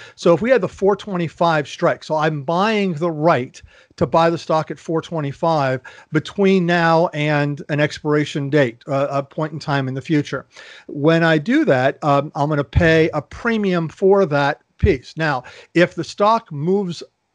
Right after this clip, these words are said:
enough to make up more than the premium I paid, I'm gonna be profitable. So for example, at expiration, a four twenty-five, uh, call option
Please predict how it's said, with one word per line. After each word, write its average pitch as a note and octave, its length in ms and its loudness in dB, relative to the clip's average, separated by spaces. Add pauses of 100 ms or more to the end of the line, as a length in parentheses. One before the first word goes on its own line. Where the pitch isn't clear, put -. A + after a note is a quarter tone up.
(160)
enough E3+ 600 2
to F#3 80 -6
make E3 280 -2
up E3 220 2
more D3+ 320 -2
than D#3+ 140 -4
the D3+ 80 -6
premium D3 340 -6
I D#3+ 80 0
paid, A3+ 300 2
I'm D#3 100 2
gonna D#3 140 -4
be D#3 80 -2
profitable. D3 600 0 (260)
So D#3 220 0
for D#3 140 -4
example, D3+ 640 0 (480)
at A#3+ 400 0
expiration, G3 1080 -2
a D3 120 -4
four G3+ 260 -2
twenty-five, F#3+ 840 -2 (220)
uh, D3 280 0 (180)
call A3+ 340 2
option C#3+ 480 -4